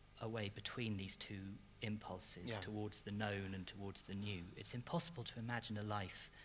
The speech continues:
Speaker 1: lived only in the known, with
Speaker 2: Yes.
Speaker 1: never anything new in it. Equally, it's impossible to imagine a life that's lived only in the new,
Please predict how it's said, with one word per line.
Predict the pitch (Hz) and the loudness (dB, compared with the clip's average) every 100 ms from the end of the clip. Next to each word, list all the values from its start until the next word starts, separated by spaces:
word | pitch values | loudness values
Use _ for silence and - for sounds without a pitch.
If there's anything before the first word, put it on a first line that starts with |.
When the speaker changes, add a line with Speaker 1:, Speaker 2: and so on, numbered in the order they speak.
| - - 135 | -14 -6 4
Speaker 1:
lived | 113 101 - | 4 4 2
only | 110 107 104 | 4 4 4
in | 101 | 4
the | 101 | 2
known, | 98 95 90 85 82 - - - - | 2 2 0 -2 -8 -12 -16 -12 -2
with | 113 | 0
Speaker 2:
Yes. | 131 | 4
Speaker 1:
never | 139 131 113 | 4 4 4
anything | 113 107 113 104 | 4 4 0 0
new | 101 87 | 0 0
in | 87 | -4
it. | 90 - - - - - - - - - | -6 -8 -10 -12 -10 -10 -12 -14 -16 -4
Equally, | - 170 170 131 | 2 2 4 2
it's | 127 135 | 2 -2
impossible | 135 151 - 131 | 0 0 0 -2
to | 120 113 | -2 2
imagine | 113 107 113 | 2 2 4
a | |
life | 107 104 - | 4 2 0
that's | 110 - - - - - - | -2 -2 -4 -12 -18 -8 0
lived | 117 110 | 0 2
only | 117 117 110 98 | 2 2 2 0
in | 98 | 0
the | |
new, | 101 101 | -2 -2